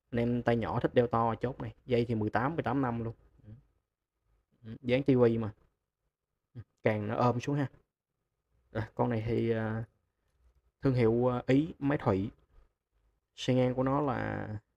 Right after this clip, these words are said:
bốn mươi nha. Càng đây nè. Ừ, bốn mươi bảy chấm tư mỏng. Ừ, chín ly tư. Rồi, con này thì mặt nó muối tiêu nên em sale, sale mạnh xíu ha. Rồi, con này bữa bán bảy tám mươi, bán sáu năm mươi thôi. Rồi, sáu trăm năm mươi K vẫn là mã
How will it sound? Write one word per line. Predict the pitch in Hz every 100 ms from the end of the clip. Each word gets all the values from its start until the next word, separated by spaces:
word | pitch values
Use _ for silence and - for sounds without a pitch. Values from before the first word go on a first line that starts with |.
| _ _ -
bốn | 139 160
mươi | 139 123
nha. | 127 - _ _ _ _ _ _ _ _
Càng | - 110 117
đây | 127
nè. | 117 _ _ _ _ _ _ _ _ -
Ừ, |
bốn | 127 135
mươi | 143
bảy | -
chấm | 110 147
tư | - 117
mỏng. | 110 - - _ _
Ừ, | 104 117 131
chín | 131
ly | 151
tư. | 139 113 113 - _ _ _ _
Rồi, | 120 107 -
con | 131
này | 123
thì | 110 117
mặt | 113 104
nó | 139
muối | 147 151
tiêu | 143 123
nên | 123
em | 120 120 127
sale, | 135
sale | 127 127
mạnh | 117 95 107
xíu | - 131
ha. | 156 131 _ _ _ _
Rồi, | 113
con | 113 120
này | 113
bữa | 107
bán | 131 143
bảy | 151
tám | 104 139
mươi, | 135 117 120
bán | 123 127
sáu | 143 135
năm | 143 123
mươi | 113 104
thôi. | 117 - _ _ _ _ _
Rồi, | 117
sáu | 107 135
trăm | 139 120
năm | 120
mươi | 120
K | 120
vẫn | 117 113 101
là | 135
mã | 110 87